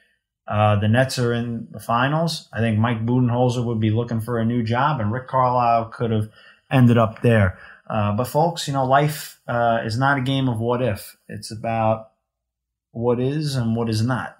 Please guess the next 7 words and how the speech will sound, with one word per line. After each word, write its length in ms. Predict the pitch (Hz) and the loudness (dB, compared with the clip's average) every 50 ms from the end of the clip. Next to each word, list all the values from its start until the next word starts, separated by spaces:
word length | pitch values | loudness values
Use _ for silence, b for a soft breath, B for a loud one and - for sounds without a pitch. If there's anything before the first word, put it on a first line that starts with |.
| _ - | _ -14
And 140 | - 101 | -10 -6
ultimately 560 | 107 113 117 117 127 123 123 123 123 127 127 123 | -6 -6 -4 -2 -2 -2 -2 -2 -2 -2 -2 -2
that 180 | 117 113 110 | -2 -2 -2
didn't 220 | 110 120 117 113 110 | -2 -4 -2 0 0
happen. 480 | 117 120 113 95 - - - - - - | 0 0 0 -4 -6 -10 -18 -18 -12 -6
But, 220 | - 110 107 - b b b b b b b b b b _ - | -6 -6 -6 -6 b b b b b b b b b b _ -6
uh, 300 | 123 117 113 110 - | -4 -4 -4 -4 -6